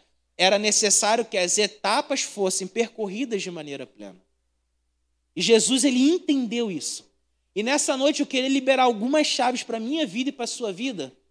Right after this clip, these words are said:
para que quando nós estivermos em direção ao propósito, nós não venhamos a pular etapas.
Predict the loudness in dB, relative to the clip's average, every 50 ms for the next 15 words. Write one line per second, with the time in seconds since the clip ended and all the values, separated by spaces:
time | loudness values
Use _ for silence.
0 | _ _ _ _ _ 0 2 2 4 2 0 -2 -6 -10 -6 2 6 8 8 8
1 | 8 6 6 4 6 6 6 6 6 6 6 6 4 2 2 -2 -6 -18 -10 -2
2 | 4 6 6 8 6 6 6 6 8 8 10 8 8 6 6 6 4 6 6 6
3 | 6 6 6 6 4 4 4 4 4 4 2 0 0 2 2 4 4 4 2 0
4 | -4 -8 -10 -14 _ _ _ _ _ _ 0 0 2 2 2 0 0 0 0 0
5 | 0 0 -2 -4 -4 -6 -6 -6 -4 -4 -4 -2 -4 -6 -8 -8 -10 -10 -10 -10
6 | -12 -14 -12 -14 -14